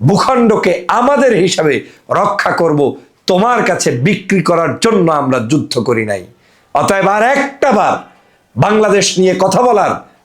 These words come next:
আগে ওই মুখ ওয়াশ করে তারপরে আসবা। বাংলাদেশের স্বাধীনতা নিয়ে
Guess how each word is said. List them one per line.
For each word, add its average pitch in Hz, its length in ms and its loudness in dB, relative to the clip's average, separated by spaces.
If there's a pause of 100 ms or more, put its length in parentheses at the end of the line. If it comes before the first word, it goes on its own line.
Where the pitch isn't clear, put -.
(100)
আগে 220 580 -2 (380)
ওই 156 280 2
মুখ 220 460 2 (680)
ওয়াশ 208 480 0
করে 202 240 2
তারপরে 151 440 0
আসবা। 120 460 -4 (320)
বাংলাদেশের 175 680 0
স্বাধীনতা 220 560 0
নিয়ে 160 280 0